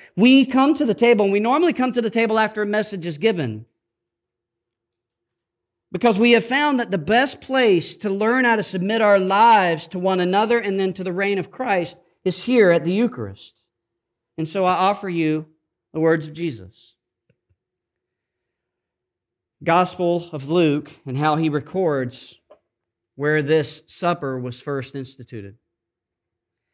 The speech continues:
When the hour came, Jesus reclined at the table and the apostles with him, and then he said to them, "I have fervently desired to eat this Passover with you before I suffer, for I tell you,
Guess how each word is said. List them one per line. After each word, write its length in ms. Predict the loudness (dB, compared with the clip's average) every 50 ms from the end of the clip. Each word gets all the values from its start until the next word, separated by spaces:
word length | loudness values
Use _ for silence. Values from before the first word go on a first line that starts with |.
| _ _ _ _ _ -2
When 120 | 0 2
the 120 | 4 4
hour 240 | 4 4 4 4 2
came, 400 | 0 0 0 2 4 4 2 2
Jesus 320 | 0 -2 -2 -2 -4 -6 -8
reclined 420 | -8 -2 0 2 2 2 2 0
at 80 | -4 -8
the 80 | -8
table 400 | -6 -2 0 0 2 2 0 0
and 100 | 0 0
the 100 | 0 0
apostles 540 | -2 -2 0 0 0 0 0 -4 -8 -12 -8
with 240 | -2 0 0 0 0
him, 140 | 0 -2 0
and 140 | 0 0
then 80 | 2 2
he 80 | 0 0
said 300 | 0 0 0 0 0 0
to 40 |
them, 180 | 0 0 0 0 0
"I 140 | 0 2 2
have 160 | 2 0 -2
fervently 540 | -2 0 0 0 0 0 -2 -2 -2 -2 -2
desired 600 | -2 -4 -4 0 2 2 4 4 2 2 -2 -4
to 180 | -10 -6 -4
eat 180 | -4 -4 -4 -4
this 160 | -6 -6 -6
Passover 760 | -8 -10 -6 -4 -2 -2 -4 -6 -6 -6 -6 -6 -6 -6 -8
with 180 | -8 -8 -8 -6
you 300 | -6 -6 -6 -6 -8 -10 _ _ _ _ _
before 300 | -20 -16 -10 -6 -4 -4
I 80 | -4 -6
suffer, 480 | -8 -12 -12 -12 -12 -12 -14 -16 -14
for 160 | -10 -8 -6
I 80 | -6 -6
tell 340 | -6 -6 -6 -4 -4 -4 -4
you, 360 | -6 -8 -12 -16 -16 -20